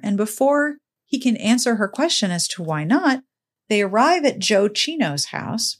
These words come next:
Joe does indeed guide them into the canyon, explaining that there are four Indian-owned canyons surrounding Palm Springs, and they are still called the Indian Canyons, and the ownership names that he uses are, in fact, right.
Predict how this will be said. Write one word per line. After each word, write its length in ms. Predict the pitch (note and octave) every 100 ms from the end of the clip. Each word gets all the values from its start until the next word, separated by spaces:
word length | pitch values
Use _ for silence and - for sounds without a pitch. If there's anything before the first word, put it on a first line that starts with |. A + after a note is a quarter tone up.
| -
Joe 260 | G3+ C4+
does 240 | D4+ C#4 D4+
indeed 380 | E4 C#4 C#4+
guide 280 | B3 F#3 G#3+
them 140 | B3+ A#3+
into 180 | A3+
the 80 | C4
canyon, 400 | C#4+ F#3 F3 F3+
explaining 580 | F#3+ - - D#3+ E3+ A3+
that 180 | A#3+ -
there 180 | F#3 -
are 160 | F3
four 640 | F3 - F#3 F3+ A3+ B3 A3+
Indian-owned 760 | G3 A3 A3+ A3+ F#3 F#3+ G3
canyons 500 | - E3+ E3 E3 F#3
surrounding 480 | - E3+ D#3+ F3 A3
Palm 260 | - F3+ A3
Springs, 640 | - - D3 F#3+ D4 - - -
and 280 | E3+ E3+ -
they 120 | F3 E3
are 160 | D#3+
still 220 | D#3 F3
called 280 | G3 F#3+ G3
the 120 | F#3+
Indian 320 | E3 E3 D#3+ D#3
Canyons, 540 | D#3 D#3 D#3+ G#3+ B3
and 180 | - E3
the 120 | D#3+
ownership 400 | D#3 D#3+ E3+ -
names 260 | E3 E3 E3
that 100 | E3+
he 80 | D#3+
uses 340 | D#3+ E3+ F#3
are, 240 | - D#3+ E3+
in 100 | F3+
fact, 300 | G3 A3 -
right. 300 | D3+ G#3+